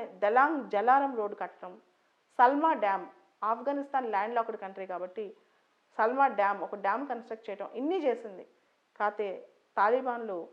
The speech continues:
ఇండియన్ ఎంబసీ మీద కూడా ఆఫ్ఘనిస్తాన్లో అటాక్ చేశారు. So ఇంత దారుణంగా తాలిబాన్లు ఇండియాని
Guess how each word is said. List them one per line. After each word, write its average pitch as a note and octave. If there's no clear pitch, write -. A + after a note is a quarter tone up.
ఇండియన్ A3+
ఎంబసీ A3
మీద G#3
కూడా G3+
ఆఫ్ఘనిస్తాన్లో G3+
అటాక్ F#3
చేశారు. F3+
So C#4+
ఇంత B3
దారుణంగా B3
తాలిబాన్లు A3
ఇండియాని G#3+